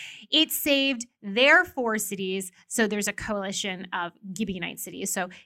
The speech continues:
Gibeon, Kephira, Beeroth, and Kiriath Jearim. Chapter ten of Joshua, there's this coalition of kings led by the king of Jerusalem,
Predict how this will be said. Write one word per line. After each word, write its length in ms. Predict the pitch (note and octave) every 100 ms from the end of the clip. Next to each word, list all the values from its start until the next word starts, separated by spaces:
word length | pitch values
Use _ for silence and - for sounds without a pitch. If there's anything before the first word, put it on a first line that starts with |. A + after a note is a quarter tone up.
| G3+
Gibeon, 500 | B3 B3 A#3+ A#3 A#3
Kephira, 840 | A#3+ A3 - A3 G#3+ G3+ G3 F#3 - G3+ F3+
Beeroth, 500 | A3 A3 G3 F#3+ F#3+
and 180 | G3+ G3+
Kiriath 460 | - G3+ F#3+ F#3+
Jearim. 480 | F#3 F#3 G3+ - - - _ _ _ _ _ _ - _ - - - - _ _ -
Chapter 480 | - D4 E4 - E4+
ten 680 | - - A3 G3 G3+ B3+ C#4+
of 160 | - G#3
Joshua, 680 | A3 F#3+ F#3+ - F#3 F#3+ A#3 - - -
there's 380 | A#3 A#3+ A#3+ A#3+
this 180 | A3+
coalition 600 | - - D#4 D#4 D#4 D4 C#4
of 120 | A#3
kings 540 | - B3 A3 G#3 G3+ - -
led 760 | A3 G#3 A3+ C4 C4+ B3+ G3
by 480 | G#3 F#3 F3 F#3 - _
the 140 | G3+ A3+
king 320 | - B3 A3
of 140 | G3+
Jerusalem, 1000 | E3+ F#3+ F#3 B3+ F4+ F4+ G#3 F3+ E3 D#3